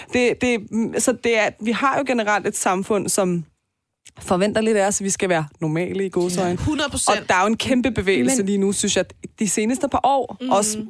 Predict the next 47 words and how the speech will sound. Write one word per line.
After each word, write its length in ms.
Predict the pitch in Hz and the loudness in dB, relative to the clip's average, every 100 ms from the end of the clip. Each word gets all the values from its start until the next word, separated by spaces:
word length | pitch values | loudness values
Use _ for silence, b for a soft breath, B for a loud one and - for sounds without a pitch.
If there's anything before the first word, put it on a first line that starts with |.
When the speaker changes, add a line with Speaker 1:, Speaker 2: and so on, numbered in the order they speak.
| - - 180 | -16 -18 -4
Speaker 1:
via 180 | 208 226 | 0 2
Instagram 600 | 240 - 240 208 202 202 | 0 0 -2 0 2 2
og 80 | - | 2
alt 120 | 185 | 2
muligt, 220 | 202 208 | 2 2
hvor 100 | 185 | 2
Speaker 3:
Mhm. 80 | 185 | 2
Speaker 1:
folk 160 | 170 160 | 2 2
jo 60 | |
virkelig 220 | 208 220 202 | 0 -2 0
prøver 160 | 208 | 0
at 60 | 196 | 2
løsrive 420 | 214 - 226 185 | 0 2 2 2
sig 180 | 196 190 | 0 0
fra 200 | 185 180 b b b b | 0 0 b b b b
normen, 480 | 190 208 233 233 254 - 196 | 2 4 4 2 0 0 2
og 60 | |
Speaker 3:
Ja. 140 | 185 - | 2 2
Speaker 1:
at 80 | - | 0
alt 200 | - - | 0 2
er 80 | 165 | 2
okay. 360 | 180 - 175 165 | 2 0 -2 -2
Altså. 300 | - 175 175 156 - | -2 0 0 -2 -8
Speaker 2:
Ja. 140 | 208 156 B B 220 | -10 -10 B B -2
Speaker 3:
Men 180 | 233 | 0
jeg 120 | 233 226 | 0 -2
tror, 440 | - 254 226 - - 202 - - - | -2 -2 -2 -6 -20 -14 -10 -8 -2
jeg 120 | 190 | 0
er 40 | 185 | 0
helt 280 | 214 202 | 0 0
enig, 360 | 170 165 185 180 - | -2 -2 -2 -4 -2
men 120 | 208 | -2
jeg 100 | 208 | 0
tror, 180 | - 208 | 0 -2
det 260 | 196 240 | 0 0
der 120 | 233 | 0
sådan 480 | 214 - 202 185 170 - | 0 -2 -2 -2 -4 -2
er, 200 | 185 156 - _ - | 0 0 -2 _ -6
for 60 | 214 | -2
eksempel 280 | 208 196 220 | 0 -2 -4
i 80 | 214 - | -4 0
dag, 200 | 220 - | 0 0
hvis 240 | 180 185 - | -2 -2 0
vi 80 | |
bare 200 | 170 156 | 0 0
tager 200 | 156 185 | 0 -2
sådan, 200 | 170 165 | -4 -6